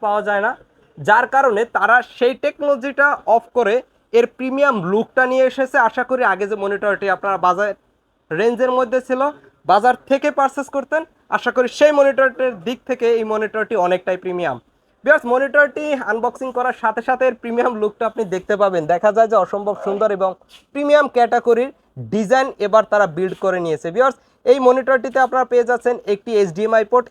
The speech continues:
এবং একটি ভিজিএ পোর্ট। এর সাথে যে চমৎকার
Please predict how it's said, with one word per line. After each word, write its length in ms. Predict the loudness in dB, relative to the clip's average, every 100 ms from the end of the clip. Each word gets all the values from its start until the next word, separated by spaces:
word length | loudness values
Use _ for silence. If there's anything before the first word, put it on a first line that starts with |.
| -4
এবং 140 | -2 -2 -4
একটি 200 | -8 -8
ভিজিএ 420 | -10 -8 -4 -2 0
পোর্ট। 160 | 2 0 -2
এর 80 | -8 -6
সাথে 260 | -8 -2 0 0 -2 -4
যে 80 | -2
চমৎকার 420 | 0 0 0 -2